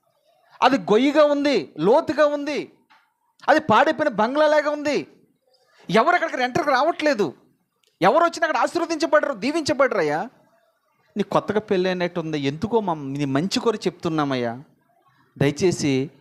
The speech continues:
ఈ ఇంటికి రాకుండా వెళ్ళిపోయా" అని క్రొత్తగా సేవకు వచ్చిన దైవజనుడికి, దైవజనురాలకి ఆ చుట్టుపక్కల ఉన్న వాళ్ళందరూ కూడా సలహాలు ఇస్తూ ఉన్నారట. కానీ, కానీ దైవజనుడికి తెలుసు కదా, చీకటిని వెలుగుగా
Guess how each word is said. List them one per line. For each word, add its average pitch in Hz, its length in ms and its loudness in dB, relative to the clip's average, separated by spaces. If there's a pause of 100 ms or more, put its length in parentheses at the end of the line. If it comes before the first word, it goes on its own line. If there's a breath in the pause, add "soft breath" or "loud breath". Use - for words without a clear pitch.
(240)
ఈ 135 60 0
ఇంటికి 156 220 -2
రాకుండా 143 300 0
వెళ్ళిపోయా" 123 640 -4 (280)
అని 139 340 -4 (380 soft breath)
క్రొత్తగా 196 340 -4
సేవకు 151 420 -2
వచ్చిన 143 200 -6
దైవజనుడికి, 139 840 -4
దైవజనురాలకి 123 1080 -4 (380 soft breath)
ఆ - 40 -4
చుట్టుపక్కల 170 480 -6
ఉన్న 151 140 -2
వాళ్ళందరూ 147 480 0
కూడా 147 160 -4
సలహాలు 143 380 -4
ఇస్తూ 139 220 -6
ఉన్నారట. 113 360 -6 (1800)
కానీ, - 160 -6 (840)
కానీ 131 200 -2
దైవజనుడికి 139 580 -4
తెలుసు 123 300 -6
కదా, 117 300 -8 (1700)
చీకటిని 156 640 -2
వెలుగుగా 131 600 0